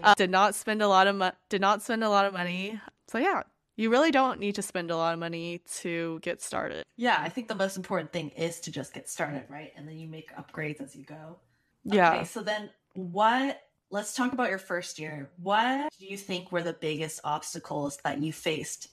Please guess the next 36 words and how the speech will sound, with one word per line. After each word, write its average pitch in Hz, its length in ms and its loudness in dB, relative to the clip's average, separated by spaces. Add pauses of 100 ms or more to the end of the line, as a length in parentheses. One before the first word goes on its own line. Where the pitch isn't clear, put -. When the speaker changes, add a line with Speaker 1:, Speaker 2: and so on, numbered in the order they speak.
(180)
Speaker 2:
in 170 100 -2
your 165 120 -2
first 156 340 -6
year? - 200 -12
'Cause - 80 -14
that's 196 160 -4
very 220 220 4
different 175 340 -2
from, 156 220 -4
like, 151 180 -8 (180)
the 151 60 -4
obstacles 160 440 -6
you 151 60 -4
face 139 260 -10
now 196 400 2
or 165 100 -2
even, 175 300 -4
like, 156 160 -10
the - 80 -10
second 180 320 -6
year, 165 160 -6
third 165 240 -6
year. 165 200 -8
So, 247 180 -6
Speaker 1:
Mm-hmm. 220 420 2
Speaker 2:
yeah, 160 220 -2 (120)
what, 185 300 -2 (300)
what 196 80 -4
about 196 140 -4
Speaker 1:
Yeah. 208 200 6
Speaker 2:
your 175 80 0
first 226 140 -10
year? - 80 -20 (220)
Speaker 1:
I 311 140 0
think 415 260 -8
the 392 340 2